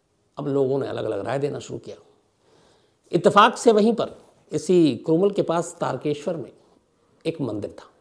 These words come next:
ये शिव जी का मंदिर हुआ करता था, और कहते हैं कि ये मंदिर सेवनटीन हंड्रेड एंड ट्वेंटी नाइन में बना था। और इस मंदिर के जो महंत थे, जो मुख्य पुजारी थे, महेंद्र माधव चंद,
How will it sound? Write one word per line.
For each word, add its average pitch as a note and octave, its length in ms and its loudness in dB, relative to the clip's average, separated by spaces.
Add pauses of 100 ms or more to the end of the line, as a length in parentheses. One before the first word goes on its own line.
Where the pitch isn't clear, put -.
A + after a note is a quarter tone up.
(960)
ये C#3 720 2
शिव - 240 0
जी D3+ 160 -2
का C#3 100 -2
मंदिर B2+ 240 0
हुआ B2 160 -4
करता A2 260 -12
था, - 180 -20 (720)
और C3 120 -2
कहते D3+ 220 2
हैं F#3 160 2
कि F3+ 100 -2
ये D#3+ 120 4
मंदिर C#3+ 300 2
सेवनटीन D3 480 -4
हंड्रेड C#3 220 -6
एंड C#3 140 -8
ट्वेंटी B2 240 -8
नाइन B2 220 -6
में C3+ 120 -4
बना G2+ 180 -10
था। - 160 -20 (500)
और E3 120 4
इस F3 160 0
मंदिर F3+ 380 2
के A3+ 140 0
जो D#3+ 120 -2
महंत B2+ 440 -4
थे, - 240 -18 (300)
जो B2 60 -6
मुख्य D#3+ 240 -4
पुजारी C3 380 -4
थे, - 240 -14 (720)
महेंद्र E3+ 380 2
माधव C3 340 -6 (100)
चंद, G#2 200 -12